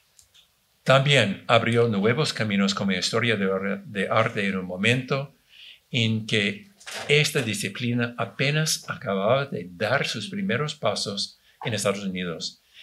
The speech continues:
En cierto modo, fue la primera en descu-, eh, describir el arte medieval español al público norteamericano. Reivindica-, reivindi-, ah, reivindicando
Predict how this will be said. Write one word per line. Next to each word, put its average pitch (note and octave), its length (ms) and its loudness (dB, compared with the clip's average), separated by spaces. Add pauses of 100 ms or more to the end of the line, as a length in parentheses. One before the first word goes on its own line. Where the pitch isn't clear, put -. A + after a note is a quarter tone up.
(140)
En B2 120 0
cierto D3+ 380 4
modo, A#2+ 340 4
fue C#3 280 -2
la B2 140 2
primera G2+ 460 2
en G2+ 200 -4
descu-, G#2 600 -4
eh, A2+ 160 -4
describir G#2+ 840 -2 (220)
el G#2+ 220 -2
arte C3 340 2
medieval F#2+ 400 -2
español A#2 560 0 (320)
al A2+ 260 0
público G2+ 480 -2
norteamericano. F#2 800 -4 (720)
Reivindica-, A2 600 0
reivindi-, A2+ 880 -2
ah, A2+ 280 -2
reivindicando A#2+ 1040 0